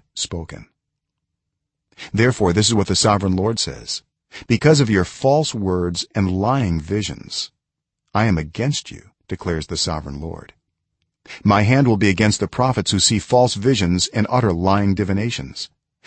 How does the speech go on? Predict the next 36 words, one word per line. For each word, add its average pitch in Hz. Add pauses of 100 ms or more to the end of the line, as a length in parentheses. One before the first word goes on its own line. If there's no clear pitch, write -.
(160)
They 131
will 110
not 117
belong 127
to 104
the 92
council 120
of 101
my 95
people 87 (160)
or 113
be 107
listed 107
in 107
the 95
records 92
of 95
Israel, 78 (540)
nor 123
will 110
they 92
enter 107
the 85
land 90
of 87
Israel. 90 (680)
Then 107
you 113
will 123
know 80
that -
I 92 (180)
am 92
the 80
sovereign 76
Lord." 69